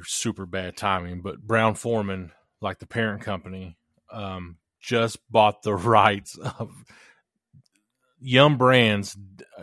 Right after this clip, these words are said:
did away with, uh, or just didn't renew their sponsorship of the Kentucky Derby. <laughs>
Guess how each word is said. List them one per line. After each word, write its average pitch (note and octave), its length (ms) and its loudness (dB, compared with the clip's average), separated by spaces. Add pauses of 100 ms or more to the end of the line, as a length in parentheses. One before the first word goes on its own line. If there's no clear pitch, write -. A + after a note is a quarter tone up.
did A2+ 180 0
away G#2 360 2
with, F#2 560 -10 (640)
uh, G2+ 260 -8
or A#2+ 140 0
just G#2 340 -6
didn't G#2+ 540 -6
renew G#2 480 -2
their F#2+ 160 -4
sponsorship F#2+ 640 -4
of F2+ 80 -16
the F2 80 -14
Kentucky F#2 440 -14
Derby. F#2+ 400 -12
<laughs> - 60 -20